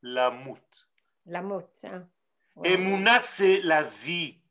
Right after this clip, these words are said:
Speaker 1: C'est les Amen, c'est être vivant. Quelqu'un qui n'a pas de Emouna, il est en train de mourir. O shata me'amin, o shata met. Akadosh Baruch Hu,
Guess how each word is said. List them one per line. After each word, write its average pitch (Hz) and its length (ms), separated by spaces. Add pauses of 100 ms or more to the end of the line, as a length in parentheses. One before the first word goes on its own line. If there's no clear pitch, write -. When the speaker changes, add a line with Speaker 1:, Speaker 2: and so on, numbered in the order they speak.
(480)
Speaker 1:
C'est - 260
les 165 120
Amen, 165 540
c'est - 200
être 165 340
vivant. 131 560 (400)
Quelqu'un 202 380
qui 220 180
n'a 196 140
pas 160 240
de 175 240
Emouna, 170 500
il 160 120
est 151 40
en 139 100
train 147 180
de 139 60
mourir. 113 480 (600)
O 240 120
shata 208 380
me'amin, 175 520
o 170 80
shata 131 360
met. 120 300 (3750)
Akadosh 220 480
Baruch 220 280
Hu, 285 180